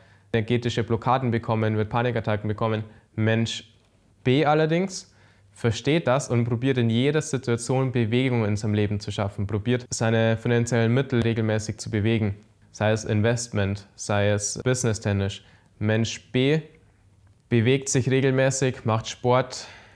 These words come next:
lässt seine Energie, vor allem seine Sexualenergie durch seinen Körper traveln,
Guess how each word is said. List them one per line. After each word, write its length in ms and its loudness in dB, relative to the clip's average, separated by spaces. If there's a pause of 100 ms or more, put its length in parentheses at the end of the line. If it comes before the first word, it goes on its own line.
(320)
lässt 300 0
seine 240 0
Energie, 540 0 (680)
vor 120 0
allem 160 2
seine 240 0
Sexualenergie 760 0
durch 160 -2
seinen 160 -4
Körper 320 -2
traveln, 540 0